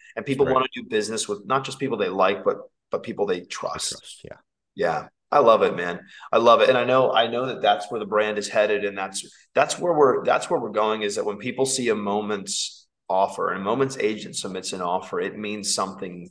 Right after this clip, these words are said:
Speaker 1: different. And it's like,
Speaker 2: Mm.
Speaker 1: I've run into these people before.
Speaker 2: Mm.
Speaker 1: I, I know what type of agent this is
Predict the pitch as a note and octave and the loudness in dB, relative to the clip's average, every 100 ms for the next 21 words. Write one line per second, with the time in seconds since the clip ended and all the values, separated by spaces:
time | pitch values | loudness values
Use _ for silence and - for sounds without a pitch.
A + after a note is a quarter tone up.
0 | - - - F2+ - _ _ _ _ _ | -6 -6 -6 -12 -14 _ _ _ _ _
1 | - G#2 G2 F2 D#2+ D2 - - G3+ G3 | -12 -6 -4 -4 -4 -4 -4 2 4 4
2 | F3+ C3 G#2+ - G#2 G2 - - - - | 2 -2 -4 -6 -8 -8 -12 -16 -16 -16
3 | _ _ _ - F#2+ F#2 F2 E2 C3+ - | _ _ _ -12 -6 -4 -2 -2 -2 -2
4 | - C#3+ C3+ C#3+ C#3 A2+ - A2+ G#2+ G#2 | 0 0 4 4 4 2 0 -2 -2 -2
5 | G2+ G#2 F#2 F#2 F#2+ F#2+ F#2 - | -2 -8 -8 -8 -6 -6 -8 -10